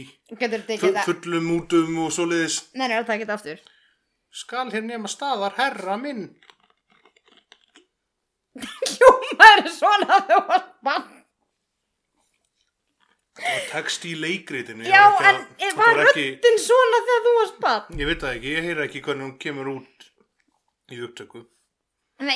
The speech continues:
Speaker 1: ég heyri hana bara hér, en nennir að taka þetta svona þegar þú varst í mútum. Hvernig það hljómar þá?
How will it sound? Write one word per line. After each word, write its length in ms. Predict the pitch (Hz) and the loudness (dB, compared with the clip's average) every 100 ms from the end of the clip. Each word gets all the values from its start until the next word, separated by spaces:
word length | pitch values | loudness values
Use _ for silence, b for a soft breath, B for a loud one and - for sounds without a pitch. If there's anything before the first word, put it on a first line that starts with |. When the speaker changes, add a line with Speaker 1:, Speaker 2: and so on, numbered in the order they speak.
| 277 | -6
Speaker 1:
ég 240 | 277 339 | 0 0
heyri 220 | 311 349 330 | 2 -2 -2
hana 100 | 254 | -6
bara 160 | 233 | -8
hér, 400 | - 320 208 - | -10 -8 -6 -4
en 160 | 247 269 - _ _ | -4 -6 -14 _ _
nennir 360 | 269 285 294 294 | -8 -6 -4 -6
að 80 | 294 | -4
taka 320 | 320 339 339 | -4 -4 -6
þetta 240 | 247 254 254 254 - - | -6 -2 -2 -2 -14 -14
svona 240 | 285 262 240 - _ _ | -6 -6 -6 -12 _ _
þegar 400 | 339 359 330 262 | -2 0 2 0
þú 140 | 233 | -4
varst 180 | 226 233 | -8 -10
í 80 | 220 | -10
mútum. 320 | 208 - 175 196 _ 294 | -10 -14 -20 -20 _ -4
Hvernig 240 | 269 269 | -2 0
það 220 | 302 302 | 4 2
hljómar 400 | 320 302 277 240 | 2 -2 -2 -6
þá? 140 | 233 | -6